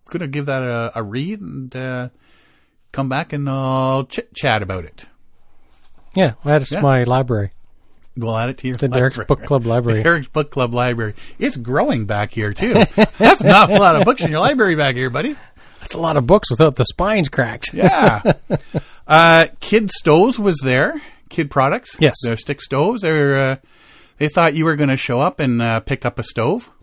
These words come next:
Speaker 2: <laughs>
Speaker 1: And, uh, I tell, uh, you were, you were, you know, 'cause you keep saying, "Yeah, I gotta pick one of those up. One
Speaker 2: Yeah.
Speaker 1: day I'm gonna pick one of those up."
Speaker 2: I will one day.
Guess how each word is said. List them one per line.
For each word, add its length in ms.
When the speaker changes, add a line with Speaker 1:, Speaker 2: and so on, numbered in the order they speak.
Speaker 2:
<laughs> 880
Speaker 1:
And, 480
uh, 680
I 140
tell, 340
uh, 60
you 180
were, 380
you 140
were, 260
you 100
know, 120
'cause 180
you 60
keep 260
saying, 400
"Yeah, 340
I 120
gotta 220
pick 240
one 140
of 80
those 180
up. 200
One 100
Speaker 2:
Yeah. 120
Speaker 1:
day 80
I'm 100
gonna 160
pick 200
one 120
of 60
those 200
up." 100
Speaker 2:
I 60
will 180
one 180
day. 120